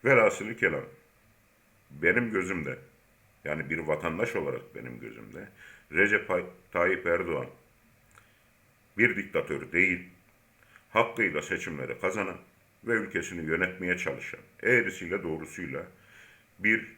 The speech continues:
genel başkandır. Şu an için Türkiye Cumhuriyeti'nin Cumhurbaşkanıdır. Herkes ağzından çıkan lafa dikkat etsin diyorum ve sizleri saygıyla selamlıyorum. Sabırla dinlediğiniz için de çok teşekkür ediyorum.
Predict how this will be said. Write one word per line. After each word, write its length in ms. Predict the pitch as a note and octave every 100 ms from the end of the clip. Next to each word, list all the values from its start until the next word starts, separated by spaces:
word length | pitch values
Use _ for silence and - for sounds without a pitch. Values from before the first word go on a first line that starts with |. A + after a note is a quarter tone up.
| -
genel 320 | D#2+ F#2+ G2+
başkandır. 680 | G#2+ - G#2+ G#2 G#2+ - - _ _ _ _ _ _
Şu 320 | - - D3
an 240 | B2+ G#2+ G2
için 500 | - - F#2 A2+ -
Türkiye 300 | C3+ - F2+
Cumhuriyeti'nin 760 | D#2 F2 F2 E2 C2+ D2 C2+ C2
Cumhurbaşkanıdır. 960 | D2+ F2 G2 G#2+ - G#2+ G2+ A2 A#2+ - - -
Herkes 400 | - A#2+ A#2+ E2 D2
ağzından 480 | D#2 F#2+ G2 G2 G#2
çıkan 360 | - - D2+ C#2+
lafa 380 | D2+ G#2+ A2+ - - _ _
dikkat 300 | - - -
etsin 260 | C2 - - _ _ _ _ _ _ _ _ _ _ _ _ _ _ _ _ _ -
diyorum 380 | F2+ G#2 G#2+ C3 - _ _ _ _ - _ _ -
ve 280 | G#2+ B2+ - -
sizleri 380 | - G2+ F#2+ F#2
saygıyla 420 | F2+ F2+ F#2+ E2+
selamlıyorum. 640 | - D2+ D2+ D#2 D#2 E2+
Sabırla 540 | - E2+ F2+ A#2+ G2 F2
dinlediğiniz 540 | E2 E2 E2 F#2 E2+
için 160 | - -
de 80 | -
çok 220 | F2 -
teşekkür 400 | E2+ F2 - F2+
ediyorum. 380 | D#2 D2+ F2